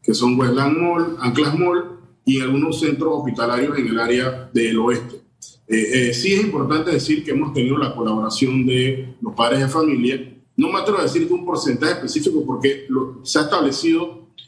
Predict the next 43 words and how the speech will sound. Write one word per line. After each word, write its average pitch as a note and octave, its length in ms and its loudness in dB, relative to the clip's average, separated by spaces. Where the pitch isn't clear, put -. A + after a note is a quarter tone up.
eh, B2+ 360 0
de C3 80 2
manera C#3+ 360 0
ordenada C#3+ 840 -2
para B2+ 260 2
ir, D3+ 400 0
eh, A#2 240 0
distrito D3+ 440 0
por D3+ 140 0
distrito F3+ 460 0
y C#3+ 40 2
escuela D3 320 0
por D#3+ 140 -2
escuela, D#3+ 260 0
pues C3+ 120 -2
no C#3+ 100 0
tenemos D#3 300 0
el - 60 -2
personal B2+ 520 0
de D3 160 0
salud C3 460 -2
para B2 200 0
vacunar B2+ 480 0
todas D#3+ 200 0
las B2 100 -2
escuelas C#3+ 260 0
al B2 120 0
mismo C3 200 2
tiempo. C3+ 320 -2
Así - 260 0
que, D3 440 -2
eh, A2+ 440 0
todas D#3 180 2
las E3+ 160 -2
semanas, D3 680 0
tanto B2 380 2
el C3 60 2
minsa D3+ 260 0
como C#3 140 0
la A#2+ 160 -2
Caja D3 240 0
se C3 80 -2
establece C#3 680 -2